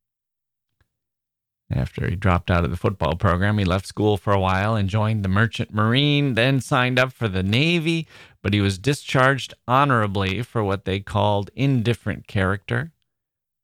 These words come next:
One doctor wrote down, "He has a schizoid personality." Apparently, Kerouac had told him, "I don't like being around people. I can't help it. I want to be alone,"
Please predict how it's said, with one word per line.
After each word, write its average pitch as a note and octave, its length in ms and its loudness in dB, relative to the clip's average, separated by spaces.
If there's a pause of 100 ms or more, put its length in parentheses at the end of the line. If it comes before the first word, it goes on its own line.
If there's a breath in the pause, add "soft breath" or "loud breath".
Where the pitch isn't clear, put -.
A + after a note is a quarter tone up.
(260)
One F2+ 200 2
doctor F2+ 400 0
wrote F2 240 0
down, F#2 420 0
"He G#2 120 -2
has G2+ 180 0
a G#2+ 60 -4
schizoid B2+ 840 -4
personality." F2+ 840 -2
Apparently, D#3+ 480 0
Kerouac C3+ 460 0
had B2+ 120 -2
told A#2+ 240 2
him, A#2+ 140 -2 (280 loud breath)
"I G#2+ 120 2
don't C#3 280 0
like C3 280 -2
being A#2+ 260 2
around G#2+ 500 2
people. - 520 -4
I - 60 -8
can't G#2 260 0
help A2 260 2
it. F2 140 0
I F2+ 80 2
want F#2+ 240 2
to G#2 60 0
be A2 120 0
alone," G#2+ 500 0